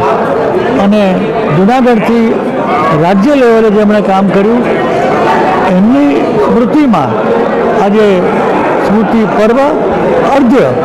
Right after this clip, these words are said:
એ કાર્યક્રમનું આયોજન જૂનાગઢમાં બધા શ્રેષ્ઠીજનોએ કર્યું છે.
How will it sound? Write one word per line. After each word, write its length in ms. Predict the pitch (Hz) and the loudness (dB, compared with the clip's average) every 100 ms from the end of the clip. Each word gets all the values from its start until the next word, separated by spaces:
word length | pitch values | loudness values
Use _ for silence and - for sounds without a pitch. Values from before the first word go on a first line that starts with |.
| - - 214 - - 214 247 | -2 -2 0 0 -2 0 0
એ 20 | 285 262 226 - - - - - - - - | 0 0 -2 -2 -2 -2 -2 -2 -2 -2 0
કાર્યક્રમનું 500 | 196 202 214 220 220 240 | 0 0 2 2 2 0
આયોજન 380 | 196 208 202 240 190 | 2 2 2 2 2
જૂનાગઢમાં 600 | 190 214 202 202 214 226 233 - - - - - - 214 175 | 2 2 2 2 2 2 0 -2 -2 0 0 0 0 0 0
બધા 280 | 175 196 - | 0 0 0
શ્રેષ્ઠીજનોએ 680 | 196 190 214 208 208 208 202 | 0 0 0 0 2 2 0
કર્યું 240 | - 196 214 | 0 0 0
છે. 100 | 240 | 0